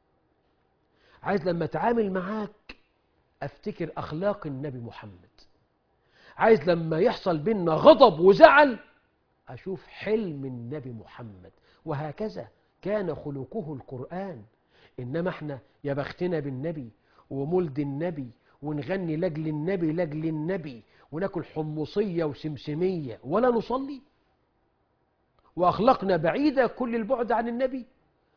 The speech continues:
عايز نشم في كل مسلم، في كل جانب،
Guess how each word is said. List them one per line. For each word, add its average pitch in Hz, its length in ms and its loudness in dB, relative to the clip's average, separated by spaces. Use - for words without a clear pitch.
عايز 220 320 2
نشم 202 640 -2
في - 160 -10
كل 214 460 -2
مسلم، 214 1040 2
في 208 260 2
كل 233 500 2
جانب، 262 760 10